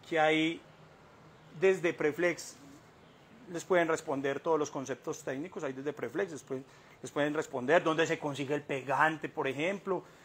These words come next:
de acuerdo a la ciudad donde estén, pegante pa-, para madera, cuál es el adecuado para tal proceso.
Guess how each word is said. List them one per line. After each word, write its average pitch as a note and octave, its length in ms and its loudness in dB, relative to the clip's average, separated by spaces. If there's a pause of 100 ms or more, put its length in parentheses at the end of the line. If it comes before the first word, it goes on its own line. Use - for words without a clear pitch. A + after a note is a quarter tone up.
(140)
de D3 140 2
acuerdo D3 300 2
a - 20 6
la D#3+ 100 8
ciudad C#3 240 6
donde D#3 220 2
estén, G3 580 2 (300)
pegante C#3 360 0
pa-, D3+ 300 4
para C#3+ 160 6
madera, C#3 580 2 (200)
cuál D#3+ 160 6
es D#3+ 100 4
el F3 140 6
adecuado D3 500 6
para C#3+ 300 6
tal C#3 220 4
proceso. F3+ 840 4